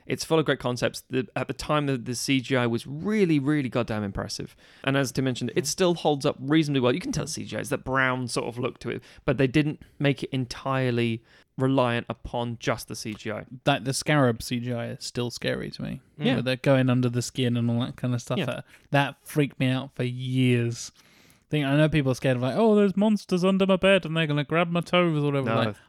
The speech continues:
Speaker 2: I always worry about a scarab eating its way to my brain or
Speaker 1: Yeah.
Speaker 2: heart f-, up through my toes
Speaker 1: Which, let's
Speaker 2: and
Speaker 1: face it, a fleshy parasite is much more likely. <laughs>
Speaker 2: Oh, fleshy parasites, terrifying.
Speaker 3: I can't, I
Speaker 2: Mm-hmm.
Speaker 3: can't remember the proper term for it, but it's something like body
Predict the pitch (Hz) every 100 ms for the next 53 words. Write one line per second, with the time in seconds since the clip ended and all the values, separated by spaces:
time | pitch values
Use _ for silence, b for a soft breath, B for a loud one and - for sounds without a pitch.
0 | b 135 131 127 120 120 - b b 127
1 | - 143 143 127 120 135 135 139 131 -
2 | 139 127 131 143 131 123 120 127 127 123
3 | 120 320 127 127 123 - - - - 135
4 | - - 139 131 120 123 135 123 120 -
5 | 123 120 202 - 127 131 139 190 - 151
6 | 185 143 131 123 120 151 - 147 143 147
7 | 143 208 - 156 139 113 - 170 - 143
8 | 135 120 123 - - 151 - - 117 156
9 | 113 190 147 190 185 180 170 156 - 156
10 | - 147 147 143 139 156 151 - - 135
11 | - 151 156 143 135 151 139 156 139 135